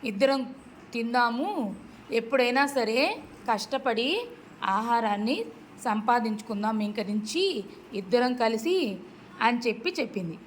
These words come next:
అప్పుడు గొల్లభామ ఏం చేసింది, "సరేను, అలాగే ఇద్దరం కష్టపడి ఆహారాన్ని సంపాదించుకుందాము" అని చెప్పింది. అప్పటి నుంచి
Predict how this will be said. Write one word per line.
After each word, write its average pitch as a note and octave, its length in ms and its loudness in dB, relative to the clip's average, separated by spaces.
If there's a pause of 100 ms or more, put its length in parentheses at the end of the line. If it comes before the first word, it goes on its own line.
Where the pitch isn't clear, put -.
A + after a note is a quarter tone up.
(240)
అప్పుడు C4 260 0
గొల్లభామ B3 500 4
ఏం A3 160 0
చేసింది, G#3 680 -2 (560)
"సరేను, A#3 800 -2 (200)
అలాగే A3 420 2 (480)
ఇద్దరం A#3 340 2
కష్టపడి B3+ 720 -2 (380)
ఆహారాన్ని B3+ 600 4
సంపాదించుకుందాము" G#3+ 1200 -2
అని E4 120 2
చెప్పింది. F#3+ 440 -4 (360)
అప్పటి C4+ 400 2
నుంచి F#4+ 420 2